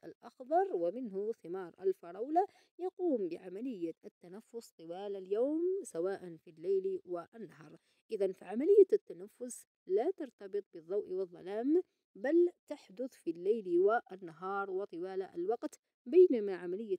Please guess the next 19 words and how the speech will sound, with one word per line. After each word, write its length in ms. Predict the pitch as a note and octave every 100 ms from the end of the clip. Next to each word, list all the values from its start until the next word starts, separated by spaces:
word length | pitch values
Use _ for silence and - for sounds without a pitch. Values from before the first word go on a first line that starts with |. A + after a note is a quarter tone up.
| -
التركيب 520 | - E3+ _ G#3 F#3
الضوئي 440 | E3+ F#3+ F3+ F#3+ F3
هي 180 | A3
التي 500 | G3 F3+ A3 - F#3+ - _
ترتبط 560 | D#3+ D#3 - G#3 F#3 G3
بوجود 640 | F#3+ F3 D3+ D#3+ F#3+ E3+
الضوء 280 | E3 F#3 F3+
وتكون 760 | F3 F3 G#3 E3 - F#3 F3+ E3+ _
فقط 380 | - A3 G3+ G3+ _
في 120 | F#3+ F#3
وجود 420 | D#3+ F3+ F#3+ F3 F3
الضوء 400 | D#3+ E3+ E3+ D#3+
أو 160 | E3+ E3
في 200 | - E3
وجود 440 | D#3 D#3+ D#3 D#3 - _
النهار. 540 | F3 G3+ E3 - E3 - _ _ _ _
وصلنا 400 | - - F3+ F3
لنهاية 360 | F3+ F3 F3+ -
الفيديو، 480 | G#3 B3+ C#4+ F4+